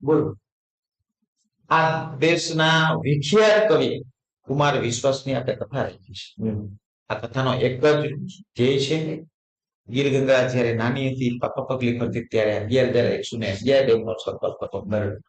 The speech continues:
Speaker 2: ત્યારે એક લાખ અગિયાર હજાર એકસો ને અગિયાર નો સંકલ્પ કર્યો છે.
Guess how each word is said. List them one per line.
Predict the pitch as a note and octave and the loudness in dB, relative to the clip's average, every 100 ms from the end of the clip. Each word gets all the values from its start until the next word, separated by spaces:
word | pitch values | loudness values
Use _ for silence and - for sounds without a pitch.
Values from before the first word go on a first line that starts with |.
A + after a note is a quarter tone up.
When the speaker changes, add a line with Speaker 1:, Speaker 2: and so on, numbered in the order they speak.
| _ _ - _ - | _ _ -20 _ 0
Speaker 2:
ત્યારે | D#3 D3 | 2 4
એક | E3 F#3+ D3+ | 2 2 4
લાખ | D#3+ F3+ - | 4 4 0
અગિયાર | D#3 D#3 D#3 | 2 4 4
હજાર | D3+ C#3 | 4 4
એકસો | C#3+ D3+ C#3 | 2 0 0
ને | A#2 | 0
અગિયાર | A#2+ D3 | 2 2
નો | D3 | 2
સંકલ્પ | D3 B2+ A#2+ A#2 - | -2 -2 0 -2 0
કર્યો | A2 A#2 | 2 2
છે. | A2+ - A2+ - | 0 -4 -8 -8